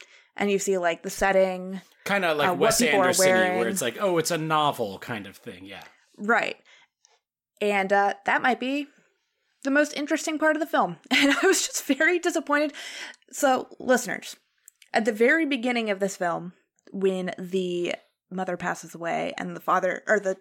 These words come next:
Speaker 1: the son comes back home to console his grieving father, uh,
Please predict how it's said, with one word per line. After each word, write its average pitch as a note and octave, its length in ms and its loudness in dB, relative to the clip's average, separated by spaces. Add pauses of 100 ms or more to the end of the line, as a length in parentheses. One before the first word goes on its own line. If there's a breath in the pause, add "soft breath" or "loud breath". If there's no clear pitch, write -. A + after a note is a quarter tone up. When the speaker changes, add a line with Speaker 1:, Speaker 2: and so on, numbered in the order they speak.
(120)
Speaker 1:
the G3+ 60 -8
son G3+ 240 -2
comes G3 320 -6
back E3+ 300 -2
home E3+ 380 -8
to F#3+ 100 -12
console F#3+ 440 -2
his F3+ 180 -10
grieving E3+ 440 -6
father, E3+ 520 -4 (760 soft breath)
uh, E4 320 6